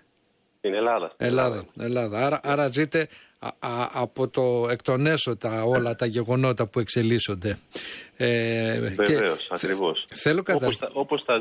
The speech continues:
Speaker 1: ζει το K K Ε,
Speaker 2: Ε,
Speaker 1: εκ των
Speaker 2: εννοείται,
Speaker 1: έσω και
Speaker 2: βέβαια.
Speaker 1: επικεφαλή.
Speaker 2: Ο καθένας, ε, παρακολουθεί τα γεγονότα από την οπτική της δικής του ιδεολογικής προσέγγισης πάντοτε. Ε,
Speaker 1: Ε,
Speaker 2: θέλω-, διαφωνείτε;
Speaker 1: ναι. Όχι, όχι, λέω,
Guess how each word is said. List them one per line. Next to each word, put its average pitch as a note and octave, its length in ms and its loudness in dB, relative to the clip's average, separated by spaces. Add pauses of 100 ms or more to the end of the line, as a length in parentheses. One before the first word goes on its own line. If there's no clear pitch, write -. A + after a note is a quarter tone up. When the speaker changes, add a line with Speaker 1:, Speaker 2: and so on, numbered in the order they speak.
Speaker 1:
ζει C#3 240 -2
το B2+ 160 -6
K C3+ 100 0
K B2+ 260 -2
Ε, B2 80 2
Speaker 2:
Ε, D#2 440 -2
Speaker 1:
εκ D#3+ 120 0
των F#3 120 4
Speaker 2:
εννοείται, D#3 380 4
Speaker 1:
έσω B2+ 100 0
και E3+ 60 4
Speaker 2:
βέβαια. C3+ 220 2
Speaker 1:
επικεφαλή. A2+ 480 -2 (120)
Speaker 2:
Ο C3 140 0
καθένας, E3+ 840 -2
ε, C#3 560 -2 (600)
παρακολουθεί B2+ 500 2
τα E3 120 0
γεγονότα C#3 480 2
από C#3 260 0
την C#3 180 0
οπτική C3+ 400 0
της D3+ 160 0
δικής C#3 260 0
του D#3+ 80 0
ιδεολογικής C#3+ 500 2
προσέγγισης A#2+ 580 0
πάντοτε. F2 480 -6 (580)
Ε, B2+ 100 2 (600)
Speaker 1:
Ε, - 40 -4
Speaker 2:
θέλω-, - 380 0 (760)
διαφωνείτε; B2+ 540 0
Speaker 1:
ναι. - 180 2 (600)
Όχι, F3 360 0
όχι, C3+ 200 -4
λέω, B2+ 220 2